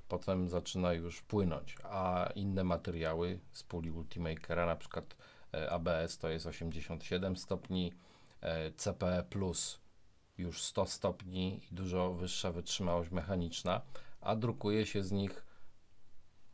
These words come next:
może nie równie łatwo, ale nie jest to także strasznie, e, trudne.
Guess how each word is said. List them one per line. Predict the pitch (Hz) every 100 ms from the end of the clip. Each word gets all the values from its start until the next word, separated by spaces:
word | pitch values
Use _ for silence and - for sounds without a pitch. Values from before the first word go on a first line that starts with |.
| - - -
może | 98 101 107
nie | 107 107
równie | 117 101 98
łatwo, | 92 85 82 - 110 -
ale | 110 110
nie | 110
jest | 107 104 -
to |
także | 95 95 92 92 98
strasznie, | 98 - 92 92 - 92 87 - - - - -
e, | - 92 92 92 90 90
trudne. | - 113 87 73